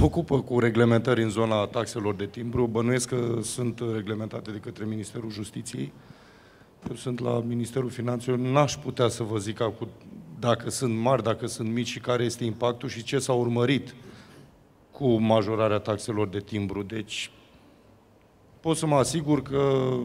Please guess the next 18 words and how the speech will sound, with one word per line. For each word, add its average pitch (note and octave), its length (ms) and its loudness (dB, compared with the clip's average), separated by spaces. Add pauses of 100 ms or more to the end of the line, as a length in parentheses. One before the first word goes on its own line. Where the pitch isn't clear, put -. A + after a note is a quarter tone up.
(280)
ce - 160 -4
ziceți B2+ 320 -2
dumneavoastră, A#2+ 400 2
taxele A#2 420 -2
de G2+ 120 -4
timbru G#2 320 -2
sunt G2+ 340 -4
mari G#2+ 320 4 (420)
și - 120 -6
aici C3 200 2 (1000)
ziceați A#2+ 340 0
de A2+ 60 0
niște A2 260 -2
taxe A#2 300 0
de G#2+ 140 -2
timbru A2+ 480 0
aferente G#2+ 680 0
unei G#2+ 500 -4